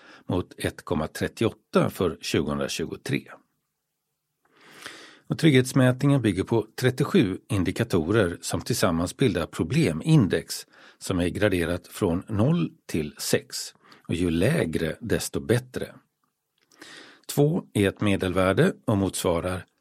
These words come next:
inte särskilt påtagliga problem.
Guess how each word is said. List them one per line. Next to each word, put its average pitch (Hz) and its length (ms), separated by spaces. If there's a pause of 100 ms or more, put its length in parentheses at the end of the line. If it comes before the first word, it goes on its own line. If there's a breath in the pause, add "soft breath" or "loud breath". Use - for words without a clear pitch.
(160)
inte 110 400
särskilt - 440
påtagliga 78 840
problem. 85 600